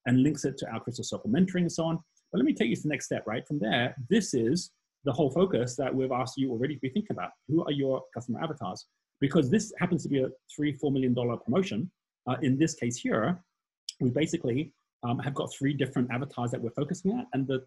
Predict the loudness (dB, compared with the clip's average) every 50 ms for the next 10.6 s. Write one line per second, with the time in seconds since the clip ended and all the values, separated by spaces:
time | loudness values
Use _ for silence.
0 | -10 -10 -10 -10 -8 -4 -2 0 0 0 0 -2 -2 -4 -4 -6 -6 -6 -6 -2
1 | -2 0 0 0 -2 -2 -2 0 0 0 0 -2 -4 -6 -8 -6 -6 -6 -6 -4
2 | -4 -4 -2 -2 -2 -2 -4 -6 _ _ _ _ _ -8 0 4 6 6 6 6
3 | 4 2 4 2 2 0 0 -4 -4 -4 -4 -2 -2 -2 -2 -4 -6 -8 -6 -6
4 | -6 -6 -2 -2 0 0 0 0 0 0 0 0 0 0 -2 -2 -2 -2 -2 -2
5 | 0 -2 -2 -4 -6 -6 -4 -2 -2 -2 -2 -2 -4 -4 -4 -8 -14 _ _ _
6 | -4 -2 -2 0 0 -2 -2 0 2 2 2 2 2 0 0 2 2 0 0 0
7 | -2 -2 -2 -2 -4 -4 -4 -4 -4 -4 -4 -6 -6 -2 -2 0 0 0 -2 -2
8 | -2 -4 -4 -4 -4 -6 -8 -10 -16 _ _ _ _ _ _ _ -6 -4 -2 2
9 | 2 0 0 0 2 2 4 4 4 4 4 4 2 2 0 -2 2 2 2 2
10 | 0 -2 2 4 6 6 6 6 4 2 -2